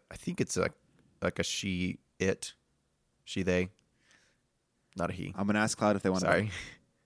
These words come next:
Speaker 1: Okay, <laughs> sounds good. <laughs>
Speaker 2: My,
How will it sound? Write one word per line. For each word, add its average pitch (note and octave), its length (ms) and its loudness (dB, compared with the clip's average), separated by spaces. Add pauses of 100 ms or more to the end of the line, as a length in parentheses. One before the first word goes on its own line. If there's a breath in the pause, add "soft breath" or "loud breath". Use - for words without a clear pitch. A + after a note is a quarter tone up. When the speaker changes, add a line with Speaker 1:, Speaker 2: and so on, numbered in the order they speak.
(100)
Speaker 1:
Okay, - 500 6
<laughs> - 60 -6
sounds - 460 -2
good. - 240 -10 (1000 loud breath)
<laughs> C#3+ 540 6
Speaker 2:
My, A2 200 2